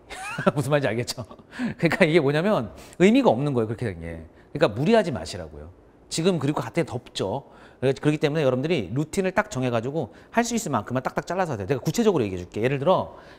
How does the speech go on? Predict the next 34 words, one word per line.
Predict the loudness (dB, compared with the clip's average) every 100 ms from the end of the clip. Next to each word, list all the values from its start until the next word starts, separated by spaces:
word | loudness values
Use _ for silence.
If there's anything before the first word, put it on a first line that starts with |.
| -4
내가 | 2 2
수능 | 2 -2 0
특강을 | 2 4 4
좀 | 2 0
읽어보고 | 2 2 2 -4
싶어. | -8 -8 -8 -6 -10 -6
아직 | -4 -4
안 | -2
읽어서 | -2 -2 -4
수능 | -6 -6
특강을. | -4 -2 0 -2 -6 -20 -16 0
그러면은 | 2 4 2 -2 -12 -20 -4
매일 | 4 6 6 4
자르는 | 4 4 4
거야, | 2
몇 | 2 0
페이지씩. | -2 -2 -6 -12 -12
총 | -10 -6
페이지 | -2 -2 -2
수가 | -2 -2
있을 | -2 -6
거 | -6
아니야. | -4 -4 -6 -12 -20 -6
그럼 | 0
나는 | 4 4 2 -4 -4
매일 | 4 6 6 4 -2 -18 -14
뭐 | -2 0 0 4
네 | 2
페이지 | 4 2 0 -2
정도, | -6 -8 -10 -12
다섯 | -8 -6 -2
페이지 | -2 -2
정도만 | -2 -2 -4
읽겠다. | -6 -10 -8 -8